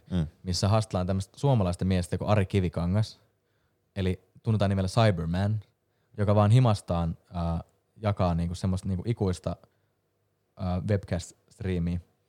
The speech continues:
Speaker 1: Mm.
Speaker 2: Mä en oo koskaan käynyt katsomassa, mut mä tiedän, että tämmönen on olemassa. Ja mua jotenkin alkoi kiehtoon se, että hän sai,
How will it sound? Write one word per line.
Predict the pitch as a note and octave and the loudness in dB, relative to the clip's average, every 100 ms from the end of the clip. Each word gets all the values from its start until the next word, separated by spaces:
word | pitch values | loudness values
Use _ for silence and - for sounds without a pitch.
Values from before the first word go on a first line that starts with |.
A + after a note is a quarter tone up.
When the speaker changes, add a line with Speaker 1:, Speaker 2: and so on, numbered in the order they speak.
| _ | _
Speaker 1:
Mm. | G2 A2 | -20 -2
Speaker 2:
Mä | A#2 | 2
en | |
oo | A#2 | 4
koskaan | C3+ - G2+ | 4 2 0
käynyt | F#2 G2 F#2 E2+ _ _ _ _ _ | 2 2 2 -2 _ _ _ _ _
katsomassa, | G#2+ - E2+ E2+ - | -4 -2 -4 -4 -6
mut | F2+ | -4
mä | |
tiedän, | F#2 | -4
että | F#2 | -2
tämmönen | F2+ F2+ | 0 2
on | G2+ | 2
olemassa. | F#2+ E2+ E2+ F2+ - - | 2 0 -4 -10 -10 -2
Ja | |
mua | G2+ | 2
jotenkin | G#2 G#2 | 2 2
alkoi | G2 - | 0 4
kiehtoon | B2+ G2+ - E2+ | 6 6 4 -2
se, | E2+ F2+ | 0 -2
että | F2 - _ _ _ | -4 -10 _ _ _
hän | A#2 | -2
sai, | A2+ G#2+ G2 | 2 2 2